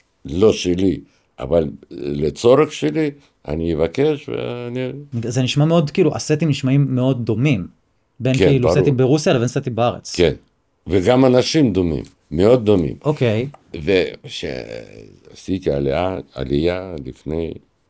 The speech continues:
Speaker 1: שלושים ושש שנה, וסרט שלי הראשון היה בכלל סילס, זה בש-, בתשעים, היה סרט אמריקאי,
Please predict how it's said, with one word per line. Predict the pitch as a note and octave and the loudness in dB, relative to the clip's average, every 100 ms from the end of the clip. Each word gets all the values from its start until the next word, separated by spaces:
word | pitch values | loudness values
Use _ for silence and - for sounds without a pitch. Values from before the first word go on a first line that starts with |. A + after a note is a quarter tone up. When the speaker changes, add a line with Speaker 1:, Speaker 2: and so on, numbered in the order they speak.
| _ | _
Speaker 1:
שלושים | - B1 A#1+ D#2+ E2+ C#2+ _ _ | -14 -12 -8 -6 -6 -8 _ _
ושש | - A1+ - G#2+ G#2+ - | -18 -12 -6 -6 -6 -8
שנה, | A#2 G#2 - _ _ _ _ _ _ _ _ _ _ _ _ _ _ - A#1 B1 A#1+ A1+ | -6 -6 -8 _ _ _ _ _ _ _ _ _ _ _ _ _ _ -16 -14 -14 -14 -6
וסרט | D2+ D2+ D2+ D2 D2 C2+ - - - F#2+ G2 G#2 | -2 0 0 -2 -2 -4 -10 -16 0 4 4 2
שלי | - D#2 E2 | -2 -2 4
הראשון | F#2 D#2 C#2+ - F#2 F2 | 4 4 -2 -2 0 0
היה | C#2+ D#2+ | 0 0
בכלל | E2 C#2+ - C#2+ F2+ F2 - _ _ _ _ _ _ | -2 -6 -8 -2 -2 -2 -8 _ _ _ _ _ _
סילס, | - - G#2 G#2+ D2 - - _ - | -16 -4 0 0 -2 -12 -20 _ -18
זה | B1+ C2 C#2+ | -12 -6 -4
בש-, | C#2 C#2 - - - - _ _ _ _ _ _ _ _ _ C2 | -4 -8 -8 -18 -20 -20 _ _ _ _ _ _ _ _ _ -8
בתשעים, | B1+ C2+ - B1 - D#2+ E2+ A2+ C#3+ C#3+ C#3+ _ _ _ _ _ _ _ | -6 -6 -6 -12 -8 -2 0 2 0 -2 -10 _ _ _ _ _ _ _
היה | D2 D#2+ | -2 -2
סרט | D2+ F2+ E2 C#2+ | 0 0 2 0
אמריקאי, | D2+ D2 C#2 C#2 - B2 C#3 C3+ B2+ A2 | -2 0 -2 -4 -2 0 2 0 -2 -4